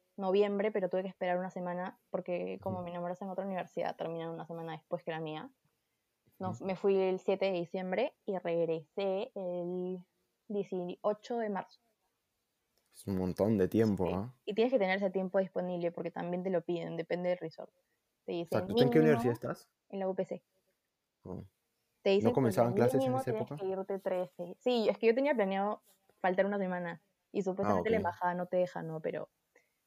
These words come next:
Speaker 2: Ujú.
Speaker 1: felizmente, <laughs> bueno, felizmente no tan feliz, pasó lo de la
Speaker 2: Ujú.
Speaker 1: pandemia.
Speaker 2: Ujú. Oh, claro, claro. ¿Y qué opina tu, qué opinó tu mamá de irte tres meses aprox a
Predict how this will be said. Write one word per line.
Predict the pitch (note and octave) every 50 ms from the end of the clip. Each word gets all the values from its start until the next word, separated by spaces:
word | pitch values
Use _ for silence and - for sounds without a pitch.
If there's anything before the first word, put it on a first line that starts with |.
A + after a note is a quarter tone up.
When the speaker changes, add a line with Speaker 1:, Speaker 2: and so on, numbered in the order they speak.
| _ _
Speaker 2:
Ujú. | -
Speaker 1:
felizmente, | - F#3+ F#3 A3 A3 G#3 G#3 F#3+ G#3+
<laughs> | C4 A3+ - - _ _
bueno, | - - G3 G3+ F#3 F3+
felizmente | F#3+ F#3+ G3 A#3 A#3+ A#3 A#3 A#3 A#3+ A#3 A#3 A3
no | G#3+ G#3+ G#3+ G#3+
tan | G#3 A3 G#3+ G#3+ G#3+ G#3 G#3 G3 _ _ _ _
feliz, | - F#3+ F#3 F#3+ F#3+ G3+ G3 G3 - - _ _ _
pasó | _ F3 F3 - F#3 F3+
lo | F#3
de | F#3 F#3
la | F#3
Speaker 2:
Ujú. | F3
Speaker 1:
pandemia. | F3 E3+ E3+ E3+ E3+ F3 F3 E3+ E3+ F3 D#3+ _ _ _ _ _ _ _ _ _ _ _
Speaker 2:
Ujú. | - G#2 G#2 A2 G2+ G#2 G#2 _ _ _ _ _ _ _ _
Oh, | - G#2+ G2+
claro, | - G2+ G2 G2 F#2+ F#2+ F#2+ G2 G#2 _ _ _ _ _ _ _ _ _ _
claro. | - G2 G2 F#2+ F#2 F#2 F#2+ G2+ _ _ _ _ _ _
¿Y | - G#2
qué | - A#2+
opina | A2+ C3 C#3 C3+ C3
tu, | B2+ C3 B2 G#2+ -
qué | - A#2
opinó | A2+ B2+ B2 B2 B2
tu | B2 C#3
mamá | A#2+ G#2 G2+ A2+ A#2 A#2
de | A2 G#2
irte | G2 G2+ G#2+ G#2 - A2+ A2 G#2 - _ - - - G2 - -
tres | - G#2+ G#2 G#2+ G#2
meses | A#2 A#2 A2+ - - A2 A#2 - -
aprox | F#2+ - - G#2+ G#2+ G#2+ - - -
a | G2 F#2 F2+ F2+